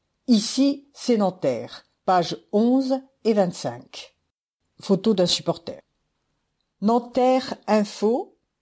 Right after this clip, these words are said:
le magazine de votre ville. W W W point nanterre point F R. Février deux mille vingt-quatre, numéro quatre cent quatre-vingt-douze. Nanterre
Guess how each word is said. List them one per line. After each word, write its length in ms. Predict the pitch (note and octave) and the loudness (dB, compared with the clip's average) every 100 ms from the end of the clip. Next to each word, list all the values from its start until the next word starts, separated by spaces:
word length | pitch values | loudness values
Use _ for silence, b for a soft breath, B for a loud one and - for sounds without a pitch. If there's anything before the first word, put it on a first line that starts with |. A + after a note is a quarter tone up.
| _ - | _ -6
le 140 | F#3 | 2
magazine 680 | A3+ A#3 A3+ G#3+ C4+ D4 C4 - | 2 4 4 4 4 4 0 -4
de 120 | F3 | -6
votre 280 | G3+ G#3+ A#3 | -2 -2 -4
ville. 440 | F#3 E3+ D3 C#3 D3 _ _ _ _ - | -4 -6 -6 -8 -8 _ _ _ _ -6
W 420 | A3 G#3 G#3+ A3 | -2 0 2 0
W 720 | G3 G3+ G#3+ F#3 G3+ F#3+ F#3 - | 0 -2 -2 0 0 0 -4 -8
W 640 | F3+ F#3+ F3 F3+ D#3+ - _ _ | -4 -2 0 0 -2 -10 _ _
point 400 | F3+ F3+ G#3 E4+ | -4 -2 -2 -6
nanterre 680 | D#3 D#3+ F3 - G#3 A3+ - _ | -8 -8 -6 -4 -2 -2 -8 _
point 280 | - G#3+ A3+ - | -8 -6 -6 -4
F 240 | G3+ G#3 F3 | -6 -4 -6
R. 360 | C3 A#2+ - _ _ _ _ _ _ _ | -6 -8 -16 _ _ _ _ _ _ _
Février 680 | - A3+ G#3+ G3 G3 F3+ A#3+ B3 | -6 -2 -2 -2 -4 0 0 0
deux 140 | E3+ A3 | -2 -2
mille 180 | G#3+ | -2
vingt-quatre, 800 | F#3 F3 F3 C3+ - - - - _ _ _ | -2 -2 -4 -8 -10 -16 -20 -20 _ _ _
numéro 340 | E3+ F3 F3 G3 | -6 -2 -2 -2
quatre 300 | G3+ A3 A3 | 0 -2 -2
cent 220 | - A#3 | -6 -4
quatre-vingt-douze. 960 | A#3 G3 G3+ G3 F#3+ F#3 F#3 C#3 C3+ C3+ _ _ _ _ _ _ | -2 -4 -4 -6 -6 -6 -8 -10 -12 -14 _ _ _ _ _ _
Nanterre 720 | - F#3+ G3+ A3 G#3+ A#3 - | -2 0 0 2 2 2 -2